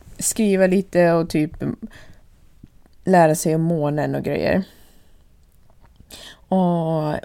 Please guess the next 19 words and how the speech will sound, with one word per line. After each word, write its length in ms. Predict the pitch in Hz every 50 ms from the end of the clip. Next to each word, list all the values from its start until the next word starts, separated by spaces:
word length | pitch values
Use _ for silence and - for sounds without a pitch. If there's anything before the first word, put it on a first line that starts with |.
| - _ -
på 200 | - 208 208 202
det 60 | 214
här 220 | 208 196 175 175
eventet 720 | 170 165 170 202 202 202 202 196 190 - - 165 156 - -
då 100 | 156 165
träffade 440 | - 160 165 - - - - -
jag 140 | - - -
en 100 | - 170
tjej 600 | 175 - - 233 233 233 233 226 226 220 233 - _ _ _ _ - - - - - _ _ _ _ _
som, 720 | - - - 180 180 175 170 170 165 165 165 165 165 165
eh, 340 | 170 165 165 165 165 170 165
sa 240 | - - - 160 156
att 100 | 160 -
hon 100 | 180 156
var 80 | 147
medium. 880 | 151 156 185 220 226 226 220 214 214 220 220 220 214 208 208 208 214 226 208 - - _ _ _ _ _ _ _ _ _ _ _ _ _ _ _ _ _ _ -
Och 200 | - 190 196 202
jag, 560 | 196 190 202 202 196 190 190 185 175 165 175
eh, 220 | 165 165 165 -